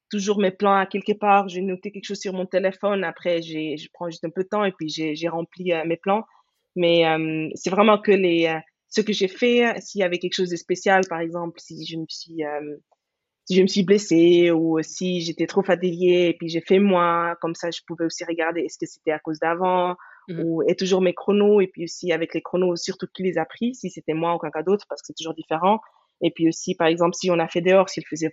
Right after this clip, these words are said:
Speaker 1: froid ou, euh, ou des, un peu des choses comme ça, c'est plus, un peu plus factuel et pas trop, euh,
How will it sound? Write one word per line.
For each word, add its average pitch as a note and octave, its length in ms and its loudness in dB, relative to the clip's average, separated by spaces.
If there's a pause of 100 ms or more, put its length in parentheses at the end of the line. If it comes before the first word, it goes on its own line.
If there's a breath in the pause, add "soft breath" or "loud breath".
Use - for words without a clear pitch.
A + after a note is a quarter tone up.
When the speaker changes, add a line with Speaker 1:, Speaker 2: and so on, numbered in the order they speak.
Speaker 1:
froid E3+ 600 0
ou, D3+ 220 -6
euh, D3 340 -10 (520)
ou D3+ 280 -6
des, D#3 120 2
un F#3+ 60 6
peu F#3+ 120 4
des F#3 100 6
choses G#3+ 200 4
comme G#3+ 140 4
ça, F#3+ 120 2
c'est F3 140 0
plus, G3+ 480 -2
un F3+ 60 2
peu F3+ 120 2
plus G3+ 200 -2
factuel F3+ 480 2
et E3 60 0
pas D#3+ 160 -8
trop, E3+ 380 -6
euh, D3+ 380 -8